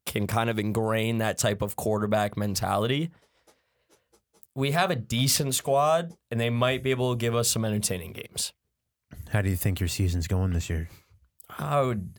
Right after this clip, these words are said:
Speaker 1: I would imagine we land somewhere around the five hundred mark. I don't necessarily think we're gonna go over it,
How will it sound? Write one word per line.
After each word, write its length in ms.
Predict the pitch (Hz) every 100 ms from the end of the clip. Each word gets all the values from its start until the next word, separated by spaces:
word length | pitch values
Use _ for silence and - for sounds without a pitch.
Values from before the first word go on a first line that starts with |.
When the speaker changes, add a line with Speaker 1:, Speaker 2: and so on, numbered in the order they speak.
| -
Speaker 1:
I 100 | 147
would 120 | 175
imagine 560 | 147 120 113 117 110 113
we 120 | 107
land 400 | 95 98 98 95
somewhere 380 | - 98 98 110
around 220 | 104 104
the 80 | 107
five 260 | 104 117 107
hundred 220 | 117 113
mark. 460 | 110 113 117 - - _ -
I 80 | 123
don't 220 | 147 - _
necessarily 480 | 113 110 - 107 98
think 260 | 101 92 95
we're 120 | 98
gonna 160 | 95 90
go 180 | 92
over 400 | - 92 95 101
it, 240 | 117 120